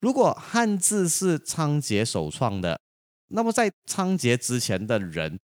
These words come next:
都必须要靠结绳记事。但是我们如果说是参考一下，就是我们之后两期我们会，会提到的这一个版权之战，不难发现，就是说，无论是皇帝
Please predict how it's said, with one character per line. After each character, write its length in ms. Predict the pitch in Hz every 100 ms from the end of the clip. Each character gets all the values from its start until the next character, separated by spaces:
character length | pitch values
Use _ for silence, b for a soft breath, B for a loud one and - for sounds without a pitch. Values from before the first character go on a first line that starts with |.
| _
都 160 | 165 156
必 220 | - 196
须 180 | 143 117
要 140 | 123 123
靠 240 | - 120
结 240 | - 90
绳 220 | 92 78 85
记 200 | 104 98
事。 320 | - 95 76 _ _ _ _ _ _ -
但 80 | 254
是 260 | 262 214 113
我 160 | 156
们 120 | 143 208
如 120 | 240
果 100 | 156
说 100 | 147
是 240 | 175 160 - -
参 240 | - 156
考 240 | 151 113 101
一 60 |
下， 180 | 131 131
就 140 | 139
是 140 | 139 139
我 180 | 110 90
们 160 | 95 - _
之 120 | - 131
后 140 | 143
两 180 | 107 80
期 280 | - 98 92
我 100 | 80
们 160 | 82
会， 260 | 101 113 -
会 180 | 110 113
提 220 | - 92
到 180 | 87 92
的 100 | 85
这 140 | 82
一 80 | 92
个 140 | 92 95
版 180 | 80
权 180 | 80 82
之 140 | 82 92
战， 260 | 107 92 - _ -
不 100 | 214
难 180 | 180 165
发 160 | 156
现， 160 | 151 170
就 120 | 160
是 40 | 160
说， 200 | 143 135
无 160 | 156
论 240 | 214 254 233
是 180 | - 196
皇 380 | 135 110 123
帝 300 | 151 196 160